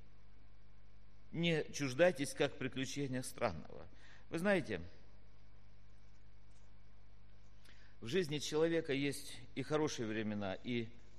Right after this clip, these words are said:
и трудные времена. Об этом нам Иисус Христос говорит, Евангелие Матфея, тринадцатая глава, двадцатый по двадцать второй стих.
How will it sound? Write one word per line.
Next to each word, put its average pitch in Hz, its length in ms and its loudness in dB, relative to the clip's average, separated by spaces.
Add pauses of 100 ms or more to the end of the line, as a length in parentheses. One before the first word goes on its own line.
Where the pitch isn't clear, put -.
(1120)
и 120 80 0
трудные 85 380 2
времена. 71 380 -4 (520)
Об 160 160 6
этом 151 440 2
нам 143 440 2
Иисус 139 320 0
Христос 120 400 -2
говорит, 101 400 0
Евангелие 120 400 2
Матфея, 120 340 2
тринадцатая 113 580 0
глава, 117 300 0 (1900)
двадцатый 110 680 4 (4000)
по 131 80 6
двадцать 113 260 6
второй 101 220 0
стих. - 280 -8